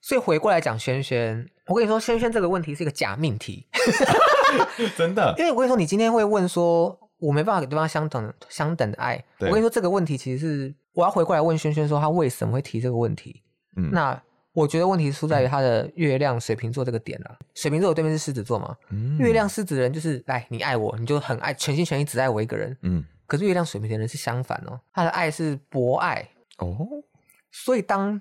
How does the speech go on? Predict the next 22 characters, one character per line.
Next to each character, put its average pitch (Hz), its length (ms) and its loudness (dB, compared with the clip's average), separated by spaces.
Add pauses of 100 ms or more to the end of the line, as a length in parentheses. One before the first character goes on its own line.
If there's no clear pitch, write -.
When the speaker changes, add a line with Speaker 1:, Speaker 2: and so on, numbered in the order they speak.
Speaker 1:
获 180 260 2
得 131 100 0
了 127 80 2
这 196 140 -2
么 143 100 0
多 139 180 0
人 127 180 0
给 123 160 0
予 113 100 0
爱 131 160 -2
的 107 100 -6
时 104 160 -8
候， 113 300 -2 (100)
他 - 140 -6
就 180 140 0
会 175 40 2
很 135 140 -2
困 156 240 -2
惑， 143 220 -2
他 147 100 -2
觉 117 140 -6
得 107 200 -4